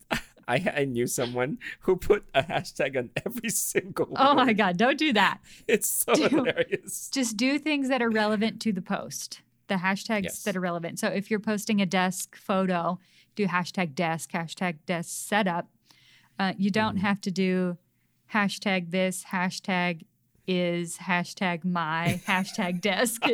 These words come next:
Speaker 2: Don't do that.
Speaker 1: Yeah, um, because you don't, y-, y-, people think that by doing a lot of hashtags, and this is, I know, uh, people have different stra-, strategies, but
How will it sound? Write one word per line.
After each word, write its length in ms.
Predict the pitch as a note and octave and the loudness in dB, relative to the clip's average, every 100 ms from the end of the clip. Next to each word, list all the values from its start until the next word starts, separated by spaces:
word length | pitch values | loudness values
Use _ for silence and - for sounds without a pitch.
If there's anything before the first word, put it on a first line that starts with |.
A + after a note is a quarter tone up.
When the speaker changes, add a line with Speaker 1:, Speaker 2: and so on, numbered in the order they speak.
| A3+ | 2
Speaker 2:
Don't 260 | - C4+ A#3 | 4 4 4
do 160 | D#4+ | 2
that. 340 | A#3 G#3+ - G#3 - - - _ _ _ | 2 2 0 -2 -4 -14 -14 _ _ _
Speaker 1:
Yeah, 260 | - C#3+ B2 D3+ F4 - | 2 4 4 0 -8 0
um, 280 | C#3+ C3+ C#3+ | 2 2 2
because 260 | D3 F3+ F3 | -2 -2 0
you 100 | F#3+ | 2
don't, 240 | F#3+ D3 A#2+ | 0 -2 -10
y-, 200 | F#3+ E3 - C#3+ C#3 _ - | -12 -12 -12 -20 _ _ -20
y-, 120 | D#3 _ | -20 _
people 340 | F3+ G3 F#3+ | -6 -2 -2
think 320 | F3+ D#3+ D#3 | -2 -4 -2
that 220 | D3 B2+ A2 | -2 -2 0
by 180 | A#2 | 0
doing 240 | A#2 B2 A#2+ | 0 -4 -4
a 40 | |
lot 180 | A2+ A2 | -4 -4
of 60 | G#2 | -6
hashtags, 540 | G#2+ G#2+ - A2+ A#2 - | -10 -10 -4 -6 -6 -6
and 160 | G#3 | -4
this 160 | A#3+ C4 | -2 -2
is, 200 | B3+ D3+ - | -4 -8 -6
I 120 | E3+ | -2
know, 220 | G#3+ G#3+ D3+ | 0 0 -2
uh, 180 | G2+ - | -6 -10
people 180 | - E3+ | -8 -4
have 120 | D#3 | -2
different 240 | C3 D3 C3 | -4 -8 -4
stra-, 240 | A2+ A2 | -4 -4
strategies, 600 | - - A#2+ B2 D3 - - _ _ _ | -6 -4 -4 -4 -10 -12 -16 _ _ _
but 120 | D3 | -6